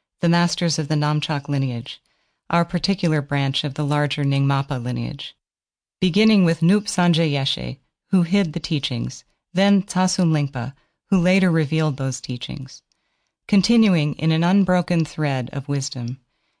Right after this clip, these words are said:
down to the present lineage holder, Tulku Sangak Rinpoche, to whom this book is dedicated. The most recent revealer of the teachings of our lineage was Peja Lingpa, who passed them directly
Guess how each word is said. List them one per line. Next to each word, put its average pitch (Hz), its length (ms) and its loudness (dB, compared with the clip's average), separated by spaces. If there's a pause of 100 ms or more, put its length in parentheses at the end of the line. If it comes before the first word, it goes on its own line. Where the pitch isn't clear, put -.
(120)
down 185 320 4
to 175 140 -2
the 147 100 -2
present 170 440 0
lineage 139 380 0
holder, 123 400 -6 (540)
Tulku 170 260 -2
Sangak 139 440 0
Rinpoche, 120 540 -6 (840)
to 185 120 4
whom 180 240 4
this 180 180 2
book 156 240 -4
is 151 120 -2
dedicated. 135 680 -6 (1200)
The 190 80 4
most 214 340 2
recent 214 420 0
revealer 147 500 0
of 135 100 -4
the 151 80 -6
teachings 156 500 -2
of 143 100 -4
our 143 140 -2
lineage 135 500 -4 (200)
was 165 160 -2
Peja 185 380 2
Lingpa, 123 380 -6 (720)
who 196 80 2
passed 202 380 0
them 185 140 2
directly 151 640 -2